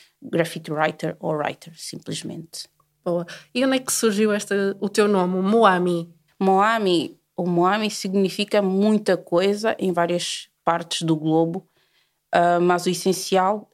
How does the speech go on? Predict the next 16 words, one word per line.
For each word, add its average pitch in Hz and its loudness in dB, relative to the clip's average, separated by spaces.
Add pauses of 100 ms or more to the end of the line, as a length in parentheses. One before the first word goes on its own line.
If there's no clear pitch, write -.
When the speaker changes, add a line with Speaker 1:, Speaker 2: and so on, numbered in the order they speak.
(140)
Speaker 1:
é 170 2
que 170 -14
tem 190 2
a 180 2
ver 170 0
também 180 2 (100)
com 160 2
a 151 2
língua 175 2
dos 160 -8
meus 165 0
pais, - -6 (720)
que - 0
é 165 4
o 160 0
Kikongo, 165 0